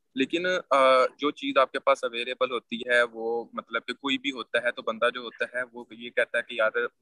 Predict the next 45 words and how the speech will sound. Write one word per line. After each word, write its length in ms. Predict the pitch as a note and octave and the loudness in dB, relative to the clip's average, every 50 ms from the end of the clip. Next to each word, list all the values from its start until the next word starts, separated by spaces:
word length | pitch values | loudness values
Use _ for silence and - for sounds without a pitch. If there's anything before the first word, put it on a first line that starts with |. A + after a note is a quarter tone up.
| _ _ - | _ _ -18
उस 120 | C3 - | -16 -4
तरह 200 | - D3 C#3+ D3 D3 C#3 | 0 0 2 2 0 0
वो 140 | C#3+ D3 C#3+ | -2 -2 -4
effect 280 | C3+ - - B2+ - _ C3 | -2 0 0 -2 -2 _ -6
नहीं 240 | B2 A2+ - A#2+ A2+ | -10 -10 -10 -12 -14
करती 300 | - G2+ - _ - F#2+ | -14 -14 -14 _ -14 -14
होती। 360 | F#2 F#2 - _ - F2+ E2+ _ _ _ _ _ _ _ _ _ _ - | -14 -14 -14 _ -18 -18 -18 _ _ _ _ _ _ _ _ _ _ 2
Last 200 | C3 C3 C3 - - | 2 2 2 2 0
year 100 | D3 D3 | 0 2
जब 180 | C#3 D3 C3+ C3+ | 2 2 2 2
इनको 340 | C3+ C3+ B2 C#3+ C#3+ C#3+ B2+ | 0 -4 -2 0 2 2 2
चीज़ें 420 | - C3 B2 - C3+ C3 C3+ C#3+ | 0 -4 -10 -8 -4 -2 -2 -2
सामने 440 | - - C3 B2 B2 C3+ C#3+ D3 C#3+ | 0 2 4 4 2 2 0 0 2
आई, 180 | C#3+ D3 D3 C#3+ | 2 0 2 2
जब 120 | C#3+ C3 B2+ | 2 0 0
इनके 180 | C3+ C3 C3 C#3 | -2 -8 -8 -6
सर 200 | - - B2+ B2 | -4 -2 -2 -2
के 120 | - C#3+ | -2 -4
ऊपर 180 | C#3 - D3 C3+ | -4 -4 -4 -2
पड़ी, 260 | - - B2+ C3 B2+ | 0 0 0 0 -2
तो 100 | - C3 | -6 -10
इनको 160 | B2+ B2+ C3 | -8 -4 -2
लगा 240 | B2+ A#2 G#2+ A#2 A#2+ | 0 2 2 2 2
कि 120 | - A#2+ A#2+ | 2 0 -4
हाँ 220 | - G#2+ G#2+ G#2+ A2+ | -4 -4 -4 -2 -2
यार, 80 | A2 G#2+ | -2 -2
अब 80 | G#2+ - _ | -2 -4 _
पढ़ना 220 | - G2 F#2+ F#2+ F#2 | -8 -8 -8 -8 -12
चाहिए। 340 | - - - - E2+ - - _ - | -10 -12 -14 -14 _ -20 -10 _ -6
तब 140 | A2 A2+ A#2+ | -6 -6 -8
इन 60 | B2 | -10
लोगों 220 | B2 A#2+ A2+ A#2 A#2 | -8 -8 -6 -6 -8
ने 60 | A#2+ | -10
मुझे 160 | A#2 A2+ A#2+ | -12 -16 -16
कई 320 | A2+ _ _ - A#2 A#2 A2 | -18 _ _ -8 -8 -4 -2
बार 140 | A#2+ A#2 | -2 -2
कुंटा, 320 | - - A2 G#2+ - A2 A2 | -2 -4 -6 -4 -2 -2 -2
मैंने 220 | A2 G#2+ G#2+ A2+ | -2 -4 -8 -6
कहा 200 | A2 - A2 A2 | -4 -2 -2 -2
कि 120 | G#2+ - A2 | -2 -4 -8
हाँ 200 | G#2 G2+ G2+ G#2 | -10 -10 -10 -8
यार, 140 | G#2 G#2 G#2 | -8 -8 -8
इंशाल्लाह 360 | G#2 G#2 - - G#2 G2+ G#2 | -10 -10 -10 -8 -4 -4 -4
अभी 140 | G2+ G#2 G#2 | -4 -4 -8
हम 120 | G#2 G2+ | -10 -10